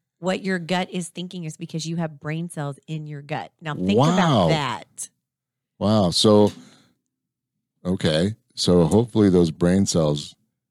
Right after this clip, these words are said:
Speaker 2: take a stop at your heart on the way up to
Speaker 1: Yeah.
Speaker 2: your brain itself.
Speaker 1: It's, I, it's fascinating. I had to go back and listen to that part again to make sure I understood.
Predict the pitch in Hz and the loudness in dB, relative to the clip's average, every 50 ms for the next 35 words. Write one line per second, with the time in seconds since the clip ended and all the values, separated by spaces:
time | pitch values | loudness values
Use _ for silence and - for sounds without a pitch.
0 | _ _ _ _ _ - 92 85 - 78 - - - 87 85 85 90 - - 78 | _ _ _ _ _ -8 -6 -4 -2 -2 -4 -2 0 0 0 0 0 -2 -4 -6
1 | - - - 78 71 - - - 113 85 65 - - - - - _ _ _ _ | -6 -6 -6 -6 -6 -4 -2 0 0 0 0 -2 -6 -12 -16 -18 _ _ _ _
2 | _ _ - 78 78 73 73 69 71 76 73 76 78 - - _ - 76 69 65 | _ _ -10 -6 -6 -4 -4 -2 -2 0 0 0 0 -2 -4 _ -6 -6 -4 -4
3 | 64 65 - - 165 160 175 165 156 135 131 147 165 175 92 90 82 80 73 67 | -6 -8 -10 -14 -14 -8 -6 -4 -2 -2 -2 -2 -2 0 0 0 0 -2 -2 -4
4 | 64 - - 87 82 - - - _ - - - - - _ - 185 196 - - | -6 -4 -4 -2 -2 -4 -6 -12 _ -10 -10 -10 -10 -12 _ -6 -6 -6 -4 -6
5 | 226 208 - - - - - 202 196 202 208 202 185 175 160 143 139 123 117 117 | -6 -6 -6 -10 -14 -8 -4 -2 -2 -2 -4 -6 -12 -14 -14 -14 -16 -18 -20 -20
6 | 113 - - 165 190 196 202 220 214 240 214 220 208 196 190 180 - 175 170 165 | -20 -10 -6 -4 -4 -2 -2 -4 -4 -4 -4 -4 -4 -4 -4 -6 -8 -10 -12 -12
7 | 165 160 - 180 170 156 147 147 160 170 165 156 151 156 147 147 143 143 147 160 | -12 -14 -12 -12 -10 -10 -10 -10 -10 -10 -8 -8 -8 -8 -10 -10 -12 -14 -14 -14
8 | - 156 139 135 113 131 143 139 139 135 - - - - 123 98 85 85 92 131 | -14 -14 -14 -14 -14 -14 -14 -14 -14 -16 -16 -18 -18 -18 -20 -20 -20 -20 -20 -20
9 | 156 156 | -20 -20